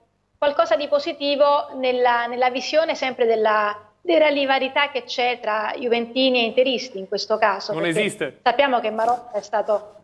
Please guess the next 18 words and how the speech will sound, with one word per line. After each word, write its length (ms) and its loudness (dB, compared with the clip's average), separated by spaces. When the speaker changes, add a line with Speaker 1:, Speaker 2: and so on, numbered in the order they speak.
Speaker 1:
come? 200 2
Speaker 2:
Non 100 -8
è 40 -6
mai 160 2
esistita, 440 -4
è 80 -12
inventata. 680 -2
Speaker 1:
Ah, 380 -2
no. 200 -2
Speaker 2:
La 60 -4
rivalità 420 2
è 40 4
Speaker 1:
Beh, 60 4
Speaker 2:
col 120 4
Speaker 1:
io 80 0
Speaker 2:
Milan. 240 2
Speaker 1:
qualcosina, 500 -4
diciamo, 280 -8